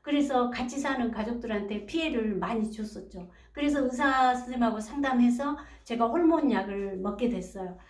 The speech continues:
그래서 호르몬 약을, 어, 사 년 가까이 먹었거든요. 어, 이 년 전까지 먹었어요.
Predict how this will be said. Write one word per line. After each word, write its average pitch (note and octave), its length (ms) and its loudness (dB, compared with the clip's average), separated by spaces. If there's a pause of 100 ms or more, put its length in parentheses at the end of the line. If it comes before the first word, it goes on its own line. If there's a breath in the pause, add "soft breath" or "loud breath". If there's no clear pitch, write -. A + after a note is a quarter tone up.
(140)
그래서 C4+ 280 -4
호르몬 D#4+ 380 6
약을, A3 500 -2 (260 loud breath)
어, A3 240 0
사 D4 200 0
년 E4 180 6
가까이 A3+ 340 0
먹었거든요. G3 800 -4 (280 loud breath)
어, G3+ 240 -2
이 B3 100 4
년 A3+ 180 6
전까지 G#3 420 0
먹었어요. F#3 580 -6